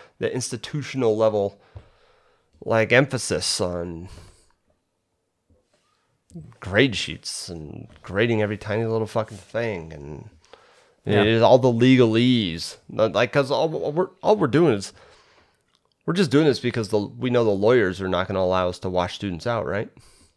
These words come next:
Speaker 2: Unless
Speaker 1: <laughs> Like,
Speaker 2: you, unless you can back it up.
Speaker 1: Unless you can back it up with this, this,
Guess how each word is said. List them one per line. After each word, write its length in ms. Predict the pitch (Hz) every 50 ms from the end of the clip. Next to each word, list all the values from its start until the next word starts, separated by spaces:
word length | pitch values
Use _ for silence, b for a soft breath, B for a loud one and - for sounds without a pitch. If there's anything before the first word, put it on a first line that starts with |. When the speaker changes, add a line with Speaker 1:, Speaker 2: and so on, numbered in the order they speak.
| _ _ _ _ _
Speaker 2:
Unless 280 | - 110 107 104 101 -
Speaker 1:
<laughs> 0 |
Like, 200 | 180 170 104 -
Speaker 2:
you, 60 | 185
unless 240 | 131 127 127 110 -
you 60 | 117 104
can 100 | 104 95
back 220 | 104 101 95 -
it 80 | 101 98
up. 160 | 101 98 - - - -
Speaker 1:
Unless 220 | - 120 131 123
you 80 | 143 143
can 100 | 127 107 90
back 280 | 135 135 147 139 -
it 80 | 151 143
up 200 | 151 156 151 -
with 160 | 135 120 - -
this, 220 | 117 113 - - B B B B B B
this, 300 | - 131 127 120 - -